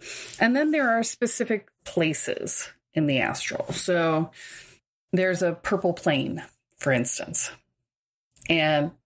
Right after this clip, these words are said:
a purple plane. It's like, it's almost like Tron, but not. <laughs> And that's for the old people. So, you know, for those of us who were around in the eighties when Tron came out,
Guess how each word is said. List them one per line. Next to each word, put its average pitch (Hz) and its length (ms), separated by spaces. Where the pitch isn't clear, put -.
a 151 60
purple 156 340
plane. 131 580
It's - 320
like, 143 480
it's - 120
almost 339 240
like - 160
Tron, 123 560
but 151 160
not. - 360
<laughs> - 80
And 202 120
that's 202 200
for - 160
the 185 140
old 160 300
people. 151 480
So, 151 440
you 143 160
know, 147 100
for 156 100
those 190 220
of 175 100
us 170 160
who 175 80
were 165 100
around 160 300
in 160 80
the 156 160
eighties 147 340
when 147 140
Tron 143 320
came 143 200
out, - 300